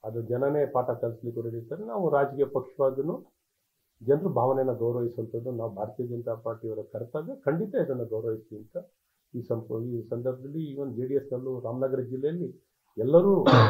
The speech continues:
ಆ ಜಿಲ್ಲೆ ಅಧ್ಯಕ್ಷರುಗಳನ್ನು ಜೊತೆನೂ ಅವರೂ ಸಂಪೂರ್ಣ ಸಜ್ಜು ಸಜ್ಜಾಗಿ ಇವತ್ತು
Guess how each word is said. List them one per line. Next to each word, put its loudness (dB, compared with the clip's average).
ಆ -2
ಜಿಲ್ಲೆ 0
ಅಧ್ಯಕ್ಷರುಗಳನ್ನು -2
ಜೊತೆನೂ -8
ಅವರೂ -4
ಸಂಪೂರ್ಣ -6
ಸಜ್ಜು -6
ಸಜ್ಜಾಗಿ -2
ಇವತ್ತು -8